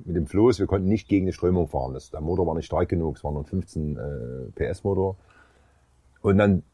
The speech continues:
natürlich eine Stelle gesucht zum Anlegen. Das ist ja auch schon schwierig. Und dann haben wir dort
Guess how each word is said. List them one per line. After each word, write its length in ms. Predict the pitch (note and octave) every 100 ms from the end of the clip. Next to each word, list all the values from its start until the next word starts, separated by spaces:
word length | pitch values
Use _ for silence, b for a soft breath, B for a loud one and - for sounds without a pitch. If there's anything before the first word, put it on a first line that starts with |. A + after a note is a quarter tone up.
| _ - -
natürlich 460 | G2+ - B2 A2 - -
eine 220 | G#2+ G#2
Stelle 240 | E2 A#2 A#2+
gesucht 240 | G2 A2
zum 120 | -
Anlegen. 440 | - B2+ F#2+ C2 C2+
Das 180 | D2+ E2
ist 120 | D#2+
ja 60 |
auch 120 | F2 A2+
schon 160 | F#2
schwierig. 400 | C#2+ D2 C#2 C2+
Und 160 | C#2 D2
dann 140 | E2+
haben 120 | E2+
wir 120 | F#2 F2
dort 140 | F2